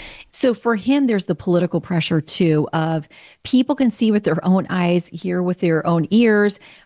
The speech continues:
and Democrats and Republicans alike admit it's a mess,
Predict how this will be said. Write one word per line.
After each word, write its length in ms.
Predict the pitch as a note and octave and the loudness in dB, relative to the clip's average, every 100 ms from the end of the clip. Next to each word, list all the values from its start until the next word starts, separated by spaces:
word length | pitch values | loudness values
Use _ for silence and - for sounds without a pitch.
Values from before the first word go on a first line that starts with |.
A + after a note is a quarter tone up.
| - | -4
and 460 | A3+ G#3 G3+ G3 G3 | 0 2 0 -2 -2
Democrats 400 | C#4 D#4+ D4+ C4+ | -2 0 -2 -2
and 40 | G#3+ | -4
Republicans 480 | F#3+ F3+ F3 E3+ | -2 -4 -2 -2
alike 300 | E3+ D#3+ D#3 - | -2 0 -2 -2
admit 440 | E3+ D#3+ E3 F3 - | 0 2 2 2 0
it's 160 | F#3 | -2
a 40 | E3+ | 0
mess, 560 | D#3+ D#3+ E3+ G#3+ - | 2 0 2 2 0